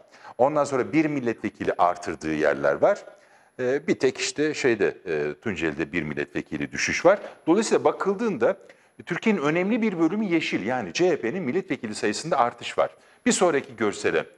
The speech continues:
e, geçelim. E, orada da Adalet ve Kalkınma Partisi açısından durum ne? Oho, Adalet ve Kalkınma Partisi açısından Türkiye'nin pek çok yeri kırmızı renge bürünmüş durumda. E, yani milletvekili sayısını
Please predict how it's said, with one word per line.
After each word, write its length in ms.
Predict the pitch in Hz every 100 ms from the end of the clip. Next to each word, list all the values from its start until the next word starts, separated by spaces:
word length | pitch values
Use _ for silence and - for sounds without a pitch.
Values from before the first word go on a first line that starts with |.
| _ 80
e, 180 | 78
geçelim. 600 | 73 80 - 85 120 220 208 _ - _
E, 120 | 110 120
orada 340 | 196 220 156
da 80 | 165
Adalet 420 | 131 131 208 -
ve 40 |
Kalkınma 540 | 190 135 127 120 180 202
Partisi 340 | 180 175 -
açısından 420 | 147 - 139 117
durum 280 | 104 101 95
ne? 240 | 156 220 - - _ -
Oho, 800 | 90 73 110 175 170 185 175 - - -
Adalet 400 | 180 202 156 -
ve 40 |
Kalkınma 380 | - 110 - 147
Partisi 360 | - 113 - 113
açısından 400 | 104 120 160 185 - _
Türkiye'nin 340 | 151 - 175 151
pek 200 | 208 208
çok 260 | 208 -
yeri 160 | 202 226
kırmızı 480 | - 202 202 208 240
renge 280 | 170 113
bürünmüş 380 | 82 80 76 -
durumda. 360 | 80 73 69 64 _ _ - - 90
E, 60 |
yani 600 | 87 90 87 113 120 117 - -
milletvekili 640 | 92 120 196 190 - 131
sayısını 420 | 120 127 120 175